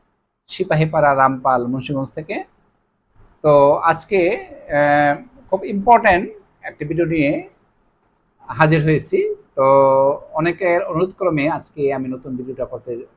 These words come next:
যাচ্ছি। তো আজকের যে YouTube যে ভিডিওটা করতে যাচ্ছি, সে ভিডিওটার নাম হচ্ছে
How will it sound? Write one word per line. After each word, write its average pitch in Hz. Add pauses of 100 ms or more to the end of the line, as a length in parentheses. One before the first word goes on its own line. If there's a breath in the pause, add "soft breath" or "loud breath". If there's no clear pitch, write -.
(240)
যাচ্ছি। 165 (580)
তো 143
আজকের 175
যে 156 (1300)
YouTube 185
যে 156
ভিডিওটা 160
করতে 151
যাচ্ছি, 139
সে 156
ভিডিওটার 139
নাম 156
হচ্ছে 196